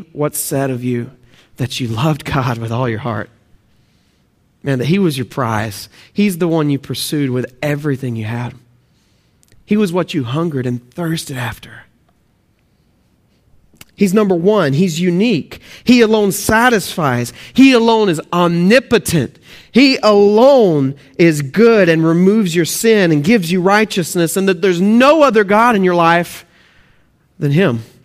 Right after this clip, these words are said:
That means you love him more than your car. You love him more than your house. You love him more than your career. You love him more than your favorite sports team. You love him more than anything else. He's the one you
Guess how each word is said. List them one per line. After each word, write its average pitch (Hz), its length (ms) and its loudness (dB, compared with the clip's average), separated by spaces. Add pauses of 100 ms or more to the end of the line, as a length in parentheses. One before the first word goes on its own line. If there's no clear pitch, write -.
(1200)
That 202 80 0
means 214 200 2
you 220 80 2
love 220 180 2
him 220 100 2
more 220 180 2
than 226 100 0
your 214 80 0
car. 233 380 -2 (1000)
You 143 100 0
love 160 180 2
him 175 80 0
more 180 160 0
than 190 120 -2
your 180 80 0
house. 214 560 -4 (340)
You 226 140 2
love 240 160 2
him 240 100 2
more 240 180 4
than 233 140 0
your 233 120 2
career. 247 420 2
You 208 160 0
love 247 180 2
him 247 80 2
more 247 240 2
than 254 100 0
your 247 120 0
favorite 254 340 0
sports 262 460 -4
team. 147 460 0 (500)
You 254 160 2
love 269 180 2
him 262 100 2
more 262 220 4
than 254 160 -2 (140)
anything 294 480 2
else. 294 220 2
He's 269 340 2
the 269 100 -2
one 247 260 0
you 233 260 0